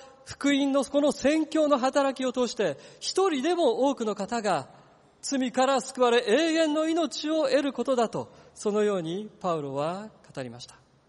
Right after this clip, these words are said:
まさにそれがこのローマ人への手紙を記す動機であったということを今日は学びました。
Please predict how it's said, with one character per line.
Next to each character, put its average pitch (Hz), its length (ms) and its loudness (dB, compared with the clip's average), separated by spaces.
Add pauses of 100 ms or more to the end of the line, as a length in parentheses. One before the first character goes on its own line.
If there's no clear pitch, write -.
(800)
ま 185 140 2
さ 185 120 -2
に 180 100 -6
そ 175 160 -10
れ 190 120 -4
が 196 180 -4
こ 202 180 -6
の 233 160 -2 (960)
ロ 190 260 0
ー - 20 -6
マ 269 140 2
人 233 280 -2
へ 285 60 0
の 220 180 -2
手 175 180 -6
紙 226 320 -4
を 240 180 -2
記 190 300 -10
す 123 200 -12 (260)
動 214 380 -2
機 240 140 -10
で 254 300 -2
あ 202 100 -2
っ 214 100 -10
た 185 140 -8
と 180 100 -8
い 180 80 -4
う 196 40 -6
こ 220 140 -10
と 254 160 -12
を 185 380 -4 (320)
今 165 100 -2
日 139 40 -4
は 135 260 -2 (140)
学 127 180 -4
び 120 60 -6
ま 113 120 -10
し - 80 -12
た。 - 100 -20